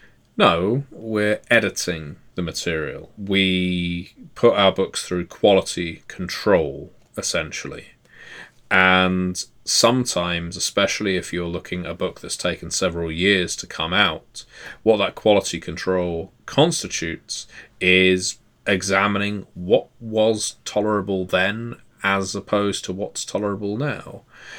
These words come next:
There's lots you have to be conscious of when you've got a book that's going through this kind of lengthy development cycle.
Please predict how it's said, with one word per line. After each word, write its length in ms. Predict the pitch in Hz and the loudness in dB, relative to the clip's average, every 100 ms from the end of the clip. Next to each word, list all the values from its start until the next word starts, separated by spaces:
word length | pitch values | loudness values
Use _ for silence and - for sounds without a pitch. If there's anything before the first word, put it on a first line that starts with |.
| - - _ | -18 -20 _
There's 200 | 110 95 | -2 2
lots 240 | 117 120 - | 2 2 0
you 60 | |
have 100 | 90 | -2
to 80 | - | -4
be 80 | 92 | -8
conscious 440 | - 101 98 90 | -2 -2 -2 -4
of 320 | 90 82 82 - | -2 -2 -4 -6
when 320 | 90 87 87 | -2 0 0
you've 100 | 82 | -4
got 120 | 92 | -8
a 40 | |
book 280 | - 92 - | -2 -2 -2
that's 160 | 87 - | -10 -4
going 220 | 90 85 | -2 -2
through 200 | - 87 | -4 -4
this 160 | 90 - | -2 -4
kind 220 | - 82 | -6 -6
of 80 | 82 | -4
lengthy 400 | 87 78 82 80 | -4 -4 -8 -8
development 480 | 85 87 82 80 | -2 -2 -2 -6
cycle. 480 | - 76 80 - - | -8 -8 -8 -12 -16